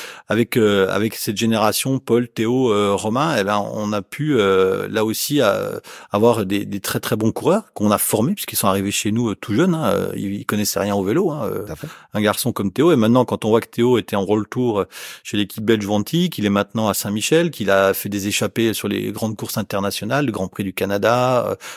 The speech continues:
Speaker 1: Paris-Nice, et cetera. C'est aussi une fierté, quoi. Parce qu'on dit, on a, on a formé un petit gars de, de Villette, un petit gars d'Arbois qui était, euh, qui était là dans, dans son club. Maintenant, il court avec les, les plus grands coureurs cyclistes de, de la planète. Et c'est grâce à notre formation. Donc là aussi, c'est une, une vraie fierté. Il a été champion de France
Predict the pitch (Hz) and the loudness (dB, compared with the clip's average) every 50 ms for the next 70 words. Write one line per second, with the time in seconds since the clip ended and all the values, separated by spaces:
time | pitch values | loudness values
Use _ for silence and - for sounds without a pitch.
0 | - _ - 110 104 117 107 113 123 131 - - 143 - - 113 95 - 139 180 | -12 _ -2 -2 0 0 0 0 0 0 0 -2 -4 -4 -4 -4 -2 2 2 2
1 | 185 - - 120 110 - - 120 - - - 123 - - - 196 - - - - | 2 2 0 -2 -2 0 -2 -2 -2 -2 -4 -4 -2 -2 -2 -2 -2 -6 -10 -12
2 | - - - - _ - - - 113 113 127 175 180 139 127 127 120 123 113 113 | -16 -20 -20 -20 _ -18 -12 -6 -2 0 2 2 2 2 2 0 0 0 0 0
3 | 107 - - - 156 131 135 135 147 185 208 - _ - - - - - - _ | 0 0 0 0 2 2 4 2 2 2 0 -4 _ -20 -20 -20 -20 -20 -20 _
4 | _ _ 131 123 110 - - 147 139 151 151 147 123 113 107 104 101 101 101 98 | _ _ -4 -4 -4 -6 -4 2 4 4 4 4 4 2 2 2 2 2 0 0
5 | 98 98 98 104 101 104 117 120 170 196 - 127 107 - - 139 135 139 120 117 | -2 -2 -2 -2 -2 0 0 2 2 2 2 0 -2 -2 0 2 2 4 4 2
6 | 104 - 117 120 151 180 202 190 - - - 123 110 - - 135 143 139 120 110 | 2 2 0 2 2 2 2 0 -4 -4 -4 -4 -4 0 0 0 2 2 2 2
7 | 104 101 101 - - - - - 113 107 127 160 180 160 127 110 104 104 107 104 | 2 0 -2 -4 -6 -8 -4 -2 0 2 2 4 4 2 0 0 0 -2 -2 0
8 | 104 110 - - 117 107 - 165 180 160 127 110 107 107 101 135 143 165 180 147 | -2 -2 -2 -4 -6 -2 0 0 0 2 2 0 0 0 0 2 2 4 4 2
9 | 117 95 - - - - 165 151 123 113 110 - 117 107 104 101 104 92 - - | 2 -2 -6 -10 -4 -2 2 2 2 2 2 0 -4 -4 -2 -4 -6 -6 -8 -8
10 | 110 101 127 139 143 131 - - 120 117 117 - - 113 98 - 139 131 117 107 | -6 -4 -2 0 0 -2 -2 -2 -2 -2 -2 -4 -8 -10 -6 -6 -6 -4 -2 0
11 | 101 101 104 104 107 101 101 - - 110 139 190 202 - - - - - - - | -2 0 0 0 2 2 0 0 -2 0 0 0 -2 -2 -8 -16 -18 -16 -18 -16
12 | - - 113 - - 117 104 113 139 165 156 - 131 117 117 110 - - - 117 | -12 -8 -6 -2 -2 -2 2 2 2 2 2 2 2 2 2 2 0 0 2 2
13 | 131 143 - - 214 196 135 107 - - 131 143 131 113 - - 147 - - 101 | 2 2 2 2 2 0 0 0 0 2 4 4 4 2 0 -4 -4 -4 -4 -6
14 | 98 113 113 107 104 101 98 98 101 104 104 95 95 117 117 - - 110 - - | -6 -6 -6 -4 -4 -4 -4 -6 -6 -6 -4 -2 0 -2 0 -2 -4 -6 0 2
15 | 170 202 156 113 - - 104 - - 110 - - 107 107 - - - 113 110 - | 2 4 4 2 2 0 -2 -2 -4 -4 -4 -4 -4 -4 -2 -2 -2 -2 -2 -2